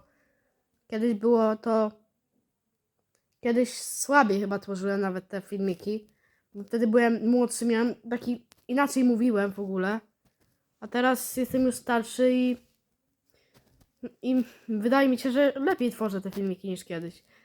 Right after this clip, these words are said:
więc mam nadzieję, że, że po prostu zrozumiecie mnie i, i będziecie mnie wspierać i po prostu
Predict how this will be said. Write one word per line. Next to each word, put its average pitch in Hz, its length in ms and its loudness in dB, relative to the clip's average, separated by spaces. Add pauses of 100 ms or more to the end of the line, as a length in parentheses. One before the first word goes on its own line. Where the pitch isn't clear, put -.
(520)
więc 240 320 -8 (1800)
mam 262 120 4
nadzieję, 247 400 4
że, 233 400 0 (1120)
że 190 120 -8
po 240 100 -4
prostu 247 480 -6 (1000)
zrozumiecie 240 640 -4
mnie 220 360 -2
i, 208 340 -6 (580)
i 220 80 -8
będziecie 214 560 -2
mnie 214 160 -2
wspierać 220 800 -2 (260)
i 208 340 -10 (1160)
po 226 100 -10
prostu 226 500 -2